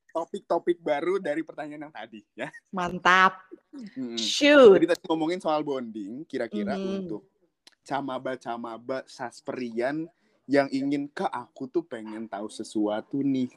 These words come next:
Speaker 1: Kak. Aku, aku gimana ya, harus, harus gimana nih, Kak?" gitu, harus ngontakin siapa, harus nanya ke siapa, "Aku nggak kenal cutting Sasper," gitu, gimana tuh, Kak?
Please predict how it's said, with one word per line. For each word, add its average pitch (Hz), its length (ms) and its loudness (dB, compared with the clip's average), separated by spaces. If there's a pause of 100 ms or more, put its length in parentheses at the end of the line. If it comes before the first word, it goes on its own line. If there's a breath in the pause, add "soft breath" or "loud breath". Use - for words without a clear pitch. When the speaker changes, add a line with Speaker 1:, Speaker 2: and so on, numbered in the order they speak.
Speaker 1:
Kak. 127 540 2
Aku, 104 240 -4
aku 110 260 -6
gimana 127 460 -2
ya, 120 80 2
harus, 113 400 -6 (320 soft breath)
harus 113 320 -2
gimana 143 500 2
nih, 165 380 0
Kak?" 170 240 6 (160)
gitu, 117 160 -8
harus 104 400 -8 (160)
ngontakin 117 560 -6
siapa, 123 420 -6
harus 117 140 -12
nanya 107 260 -12
ke 107 140 -20
siapa, 123 480 -8
"Aku 147 160 -8
nggak 131 180 -4
kenal 110 220 -6
cutting 113 480 -6 (720)
Sasper," 147 880 0
gitu, 107 240 -16
gimana 107 480 -12
tuh, - 160 -20
Kak? - 160 -16